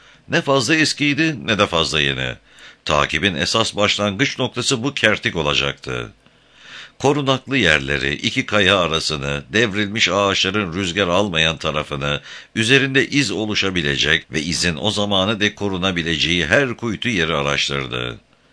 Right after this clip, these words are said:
Coates'la adamları muhtemel eski izlerin üzerinden geçip bozmamak için biraz geriden takip ediyordu.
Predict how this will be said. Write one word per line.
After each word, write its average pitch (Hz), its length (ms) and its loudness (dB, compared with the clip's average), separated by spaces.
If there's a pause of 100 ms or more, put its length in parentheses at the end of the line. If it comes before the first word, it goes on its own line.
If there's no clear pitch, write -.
(580)
Coates'la 85 500 2
adamları 71 520 0
muhtemel 123 540 0
eski 123 280 -2
izlerin 85 380 -2
üzerinden 76 520 0
geçip 82 340 0
bozmamak 95 460 0
için 95 240 -2
biraz 110 300 0
geriden 95 440 0
takip 85 400 0
ediyordu. 64 680 -4